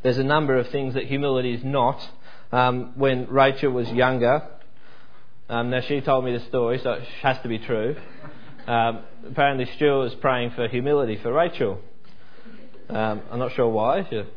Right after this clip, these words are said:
very humble person. Um, now, Rachel thought humility was to be humiliated. So she wasn't too happy <laughs> that Stuart was praying for humility. But now I hope Rachel's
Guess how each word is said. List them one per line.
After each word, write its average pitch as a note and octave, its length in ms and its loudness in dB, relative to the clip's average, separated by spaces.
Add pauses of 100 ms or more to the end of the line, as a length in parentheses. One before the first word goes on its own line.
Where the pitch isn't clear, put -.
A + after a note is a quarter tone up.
(140)
very G#2 200 -2
humble B2 300 -2
person. A2+ 500 -4 (920)
Um, A2 520 0 (380)
now, C3 300 2
Rachel D3 540 4 (120)
thought C3 360 2
humility C3 540 0
was B2 320 0 (720)
to D3 80 -4
be B2 160 2
humiliated. C3 760 2 (1300)
So C#3 280 4 (560)
she G3 200 4
wasn't G3+ 240 0
too D#3+ 160 2
happy F3 340 4
<laughs> C#3 80 -4
that D#3 200 2 (560)
Stuart D#3 400 4
was A#2 100 0
praying B2+ 320 4
for A#2+ 120 2
humility. B2 640 4
But C3 280 6 (160)
now D3+ 160 8
I D3 60 8
hope F3 280 8
Rachel's D3 480 2